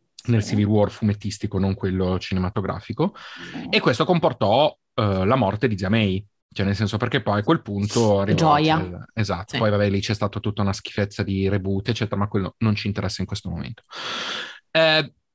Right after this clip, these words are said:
Speaker 1: quindi sì, diciamo che la base è quella. Poi ovviamente il gioco dell'identità segreta fa anche sì che uno possa fare tutte quelle trame un pochino difficili su là, non devono scoprirla, non devono sapere se
Speaker 3: Mm.
Speaker 1: scopre l'identità.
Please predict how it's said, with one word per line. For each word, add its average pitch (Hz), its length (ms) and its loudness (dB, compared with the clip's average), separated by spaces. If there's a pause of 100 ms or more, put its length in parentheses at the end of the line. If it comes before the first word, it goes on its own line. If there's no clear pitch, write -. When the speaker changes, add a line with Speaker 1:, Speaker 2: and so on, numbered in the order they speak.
(280)
Speaker 1:
quindi 170 400 6
sì, - 460 2
diciamo 131 340 2
che 156 120 0
la 135 80 4
base 131 500 2
è 113 140 -2
quella. 107 460 2
Poi 160 240 6
ovviamente 131 420 4
il 110 80 4
gioco 147 240 2
dell'identità 117 520 2
segreta 127 520 2
fa - 120 -2
anche 107 280 0
sì 110 300 0
che 110 120 -4
uno 104 200 2
possa 107 260 -2
fare 104 180 -2
tutte 107 240 -6
quelle 104 280 0
trame 104 520 2
un 101 140 2
pochino 104 560 0
difficili 104 380 -2
su - 140 -8
là, 101 180 0
non 107 200 2
devono 101 240 0
scoprirla, 104 640 -2
non 101 180 0
devono 104 200 2
sapere 101 320 -2
se 98 80 2
Speaker 3:
Mm. - 40 4
Speaker 1:
scopre 180 320 2
l'identità. 104 360 -2